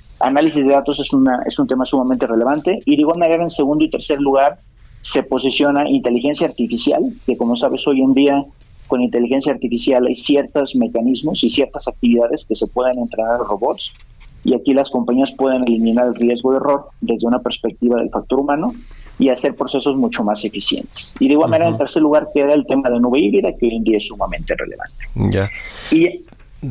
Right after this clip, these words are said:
Speaker 2: Sí, sí,
Speaker 1: y
Speaker 2: sí,
Speaker 1: en
Speaker 2: bien.
Speaker 1: el, pero, y en el último pilar que viene siendo gestión de riesgos y cumplimiento regulatorio, tú bien sabes que, eh, hoy en día las compañías que no están al tanto de los riesgos estratégicos y que no los gestionan,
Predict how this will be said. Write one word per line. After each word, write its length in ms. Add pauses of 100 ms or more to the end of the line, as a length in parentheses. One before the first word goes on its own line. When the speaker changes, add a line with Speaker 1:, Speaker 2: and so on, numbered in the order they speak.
Speaker 2:
Sí, 240
sí, 180
Speaker 1:
y 40
Speaker 2:
sí, 140
Speaker 1:
en 60
Speaker 2:
bien. 140
Speaker 1:
el, 120 (600)
pero, 240
y 120
en 80
el 100
último 400
pilar 320
que 100
viene 160
siendo 360
gestión 360
de 60
riesgos 420
y 60
cumplimiento 460
regulatorio, 640 (180)
tú 100
bien 140
sabes 360
que, 320 (380)
eh, 460 (100)
hoy 180
en 100
día 180
las 160
compañías 560
que 100
no 60
están 240
al 140
tanto 320
de 60
los 140
riesgos 420
estratégicos 920 (360)
y 140
que 100
no 100
los 140
gestionan, 520